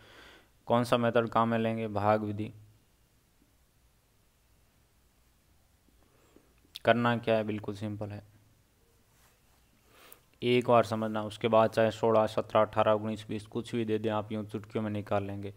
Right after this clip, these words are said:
दो अंक की संख्या, तो इसके साथ आप ये भी समझें कि दो अंकों की संख्या का वर्गमूल कैसे निकालते हैं। पन्द्रह है, पन्द्रह के लिए हम एक से लेकर नौ तक एक ऐसी संख्या को लेना जिसका खुद के साथ गुणा करने पर पन्द्रह से बढ़ाना हो। जैसे तीन गुणा तीन लिया, कितना रहे? नौ।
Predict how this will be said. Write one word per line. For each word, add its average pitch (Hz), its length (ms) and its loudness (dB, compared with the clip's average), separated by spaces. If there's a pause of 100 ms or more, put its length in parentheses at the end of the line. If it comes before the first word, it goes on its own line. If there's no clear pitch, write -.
(420)
दो 123 200 4
अंक 135 200 4
की 135 80 0
संख्या, 123 320 0
तो 120 80 -2
इसके 117 200 -4
साथ 113 300 0
आप 107 120 -2
ये 107 140 -2
भी 113 140 -4
समझें 113 340 -4
कि 113 160 -8
दो 110 200 0
अंकों 117 300 -2
की 110 100 -8
संख्या 110 300 -4
का 107 120 0
वर्गमूल 107 400 -2
कैसे 107 320 -4
निकालते 98 460 -10
हैं। 104 100 -16 (280)
पन्द्रह 117 260 4
है, 117 140 0
पन्द्रह 123 320 0
के 120 120 -4
लिए 113 120 0
हम 110 120 -4
एक 120 320 -4
से - 100 -4
लेकर 110 280 -2
नौ 113 180 -4
तक 110 200 -10
एक 104 240 -10
ऐसी 107 240 -6
संख्या 113 380 -6
को 113 100 -6
लेना 110 280 -4
जिसका 107 300 -8
खुद 110 220 -10
के 117 140 -4
साथ 110 200 2
गुणा 110 280 -4
करने 107 280 -4
पर 107 160 -4
पन्द्रह 110 360 0
से 127 220 -4 (600)
बढ़ाना 101 360 2
हो। - 200 -10
जैसे 113 380 0 (1160)
तीन 117 200 2
गुणा 113 300 0
तीन 113 280 -2
लिया, 110 160 0
कितना 110 340 -4
रहे? 110 160 -2
नौ। 110 180 -4